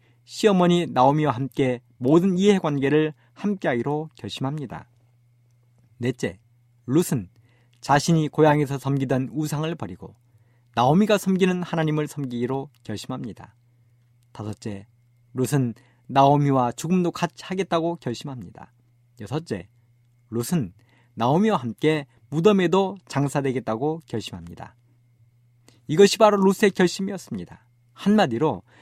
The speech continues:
자신의 모든 것을 포기하고 시어머니 나오미의 삶을 살겠다는 것입니다.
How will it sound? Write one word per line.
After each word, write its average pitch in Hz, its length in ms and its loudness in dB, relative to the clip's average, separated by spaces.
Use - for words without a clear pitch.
자신의 180 320 2
모든 185 300 6
것을 202 280 0
포기하고 147 720 -2
시어머니 185 500 2
나오미의 139 460 2
삶을 127 360 -4
살겠다는 180 520 -8
것입니다. - 560 -14